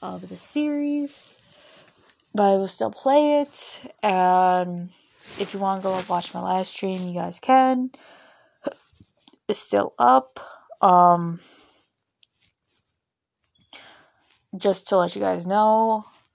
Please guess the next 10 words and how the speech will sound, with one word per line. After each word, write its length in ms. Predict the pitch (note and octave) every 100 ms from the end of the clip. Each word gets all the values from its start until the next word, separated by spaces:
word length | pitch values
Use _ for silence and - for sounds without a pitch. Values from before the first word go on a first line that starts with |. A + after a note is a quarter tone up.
| _ _ -
that 720 | F#3+ F#3 F3+ F3+ F3+ F3+ - - - - - _ _ _ _ _ _ _ _
from 420 | - A3+ G#3 G3
Taffy 840 | - - B3+ C#4 D4 - D4+ D4+
to 1040 | C#4+ - - C#4 C4+ B3+ B3+ B3+ B3+ A#3+ -
Frank 360 | - G#3+ G#3 G3+
Making 380 | G3+ G3 F#3
Burgers, 800 | F3+ G#3 G#3+ A3 A3+ A3+ A3 - -
it 100 | A3+
looks 380 | G#3+ A3 G#3+ B3
like 440 | A#3 A3 G#3 -